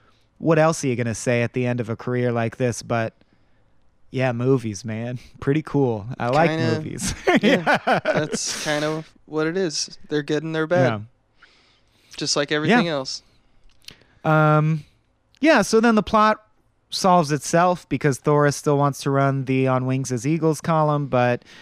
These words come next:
Speaker 1: uh, uh, Mannix explains that Bert was secretly a communist, so if she runs that story, she'll just be seen as a mouthpiece for communist forces, which in the fifties is way worse than being gay, is
Speaker 2: Mm-hmm.
Speaker 1: being pro-communism.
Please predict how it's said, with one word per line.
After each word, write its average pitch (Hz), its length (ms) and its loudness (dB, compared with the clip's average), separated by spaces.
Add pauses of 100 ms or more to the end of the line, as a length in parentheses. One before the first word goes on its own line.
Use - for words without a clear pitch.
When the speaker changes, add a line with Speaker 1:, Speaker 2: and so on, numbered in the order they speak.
(300)
Speaker 1:
uh, 127 480 0 (440)
uh, 123 340 0
Mannix 147 460 0
explains 135 720 -4
that 123 320 -4
Bert 143 420 0
was 135 200 0
secretly 135 520 -2
a 127 60 -2
communist, 185 600 0
so 139 180 0
if 131 120 0
she 143 140 -6
runs 143 340 -4
that 123 220 -4
story, 185 640 2 (720)
she'll - 280 -2
just 139 260 -4
be 135 140 -2
seen 139 340 -4
as 123 200 -6
a 123 40 -8
mouthpiece 127 460 -6
for - 140 -12
communist 131 500 -2
forces, 139 460 -4
which 123 180 -6
in 120 80 -4
the 113 100 -6
fifties 127 480 -4
is 113 160 -8
way 202 440 4
worse 143 260 0
than 127 140 -8
being 113 260 -4
gay, 107 300 -6 (220)
is 131 280 -2
Speaker 2:
Mm-hmm. - 40 -14
Speaker 1:
being 120 240 -2
pro-communism. 113 840 -6